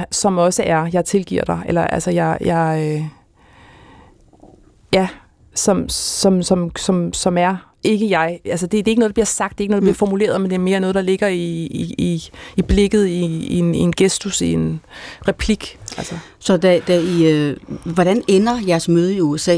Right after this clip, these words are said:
Speaker 2: Altså, eller hvordan sådan forløber det godt, efter du kom til kræfter, efter din dehydrering og så videre?
Speaker 1: Ja.
Speaker 2: Er det, er det, er det en god oplevelse at være der?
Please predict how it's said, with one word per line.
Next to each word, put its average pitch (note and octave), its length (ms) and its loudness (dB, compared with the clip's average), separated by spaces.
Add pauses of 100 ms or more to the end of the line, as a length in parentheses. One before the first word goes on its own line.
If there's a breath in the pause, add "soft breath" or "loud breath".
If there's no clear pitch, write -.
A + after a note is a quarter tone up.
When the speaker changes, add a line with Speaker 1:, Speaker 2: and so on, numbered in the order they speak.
(120)
Speaker 2:
Altså, D3 420 -2 (100)
eller D#3+ 120 2
hvordan D#3+ 280 4
sådan F3 420 4
forløber G3+ 520 0
det E3 220 2 (180)
godt, F#3+ 260 0
efter F#3+ 240 -4
du F3 100 -4
kom E3 200 0
til E3 100 -4
kræfter, F3+ 360 -4
efter E3 260 0
din E3+ 220 0
dehydrering E3+ 580 0
og D#3 60 -4
så E3+ 100 0
videre? E3+ 340 0
Speaker 1:
Ja. F#3+ 60 4
Speaker 2:
Er - 40 4
det, D#3+ 200 2
er F3+ 100 2
det, D#3 180 0
er E3 80 -2
det D#3 80 0
en D#3 100 0
god C4+ 220 -2
oplevelse E3 440 -2
at D3 60 -2
være D3 160 -2
der? E3 80 -6